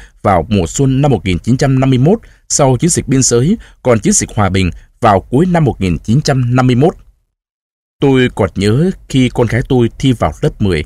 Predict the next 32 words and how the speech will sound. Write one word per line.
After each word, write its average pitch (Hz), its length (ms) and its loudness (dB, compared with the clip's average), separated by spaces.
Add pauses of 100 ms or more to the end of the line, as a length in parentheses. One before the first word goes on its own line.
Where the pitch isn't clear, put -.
(360)
cháu 127 160 2
làm 131 220 0
bài 95 180 0
thi 147 220 0
không 156 160 0
tốt, 208 200 0 (420)
về 110 300 2
nhà 101 320 0
ngập 120 240 -2
ngừng 95 280 0
mãi 143 280 0 (240)
mới 120 300 4
dám 135 340 0 (220)
báo 123 140 0
cáo 120 360 -2
với 170 100 0
ông 139 280 0
bà. 85 280 -2 (420)
Sau 147 240 2
này 92 360 0
cháu 123 100 0
kể 113 160 -4
với 117 160 -2
tôi, 120 280 0 (280)
con 117 180 2
nghĩ 107 120 0
bụng 123 200 -2 (220)
sẽ 165 160 0
bị 98 320 0
một 101 160 -2
trận - 160 -2
mắng 104 340 0